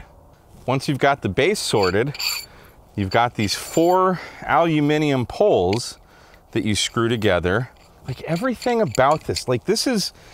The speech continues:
this is pure Chinesium, but I'm,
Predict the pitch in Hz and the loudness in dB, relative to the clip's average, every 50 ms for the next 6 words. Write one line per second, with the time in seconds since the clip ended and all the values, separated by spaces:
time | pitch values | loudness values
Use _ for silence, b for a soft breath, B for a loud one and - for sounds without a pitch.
0 | B B B B B - 220 - - 277 220 - - - - - - - - - | B B B B B -2 -2 0 0 -2 -2 -2 -4 -12 -18 -16 -14 -12 -12 -6
1 | - - 226 240 240 240 226 - - - 220 190 180 180 170 160 165 180 185 190 | -2 0 0 2 0 0 0 -2 -2 0 0 2 2 2 2 2 2 2 2 2
2 | 208 214 226 233 240 240 220 - - - B B B B B B B B B B | 2 2 2 2 0 -2 -6 -8 -14 -20 B B B B B B B B B B
3 | B B B B B B B - - 139 160 160 151 | B B B B B B B -8 -4 -2 -2 -2 -4